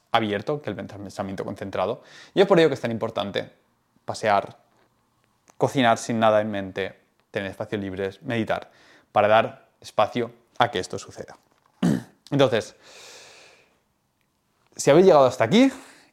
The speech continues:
y os creéis todo esto <laughs> que yo os he dicho, uno puede pensar que esto es un gran problema, porque mucho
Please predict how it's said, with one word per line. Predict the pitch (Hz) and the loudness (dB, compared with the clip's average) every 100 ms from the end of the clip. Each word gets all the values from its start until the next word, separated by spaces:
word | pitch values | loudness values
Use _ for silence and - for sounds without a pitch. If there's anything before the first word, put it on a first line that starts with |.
| - | -4
y | 117 | -4
os | |
creéis | - 95 135 147 | -2 -2 0 2
todo | 127 | 0
esto | 110 - | 0 -4
<laughs> | - 117 | -4 -2
que | 123 | -2
yo | 101 | -2
os | - | -2
he | |
dicho, | 127 190 160 220 _ _ _ _ _ _ _ _ - - | -2 0 -2 -6 _ _ _ _ _ _ _ _ -20 -10
uno | 151 143 | 0 2
puede | 120 117 | 2 -2
pensar | 110 - - - _ _ _ _ _ _ _ _ _ _ _ - _ _ | -4 -10 -12 -12 _ _ _ _ _ _ _ _ _ _ _ -18 _ _
que | 113 | -2
esto | 101 - 175 - | 0 -2 -4 -8
es | - | -16
un | 104 | -8
gran | 104 123 | -6 -4
problema, | 147 107 120 190 - _ _ _ _ _ _ | -2 0 0 -2 -10 _ _ _ _ _ _
porque | 107 98 104 95 - _ _ _ | -4 -2 -4 -6 -10 _ _ _
mucho | 110 110 113 113 120 131 180 285 - - - | -12 -8 -6 -4 -4 0 2 2 0 -10 -12